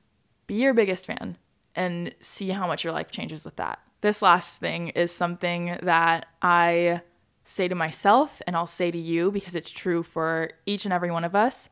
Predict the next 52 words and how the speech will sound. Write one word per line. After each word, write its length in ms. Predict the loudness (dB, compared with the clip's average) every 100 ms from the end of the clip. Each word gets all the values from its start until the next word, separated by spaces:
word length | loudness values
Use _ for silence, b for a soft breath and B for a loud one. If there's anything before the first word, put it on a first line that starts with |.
| -8
You've 320 | -2 0 2
gotten 380 | 2 2 2 2
through 260 | 4 4 2
everything 380 | 2 0 -4 -4
you've 160 | -4
gone 260 | -4 -4 -6
through, 320 | -6 -6 -6 -12 -2
which 240 | 0 0
means 240 | -4 -4
that 200 | -2 -2
you 120 | -2 -4
are 80 |
strong, 560 | -4 -6 -4 0 0 0 -4 b b
you 100 | 2
are 80 | 2
resilient, 720 | 2 0 0 0 2 0 -2 -2
and 140 | 0
anything 320 | 2 0 -2 -2
you 100 | 2
go 160 | 0
through 140 | 2 -2
in 80 |
the 40 | -4
future, 420 | -6 -6 0 2
you're 160 | 2 0
gonna 160 | -2
get 180 | 0 0
through 140 | 0
that 160 | -2 -2
as 120 | -4
well. 340 | -6 -6 -6 -12 _
Because 640 | -14 -8 -2 0 0 -4 -10 -16 0
all 380 | 6 8 10 8
of 80 |
those 200 | 6 0
things 220 | 0 -4 -2
that 100 | -4
you've 160 | -4
gone 220 | -2 -2
through 160 | 0 -4
in 80 | 0
life 320 | 0 0 -2
that 180 | -6 -4
you 440 | -6 -4 -2 -4 -6 _
felt 280 | 0 0 2
like 180 | -2
you'd 120 | -4 -6
never 240 | -4 -6
see 180 | -8 -8
the 120 | -6
other 200 | -4 -2
end, 320 | -2 -4 -6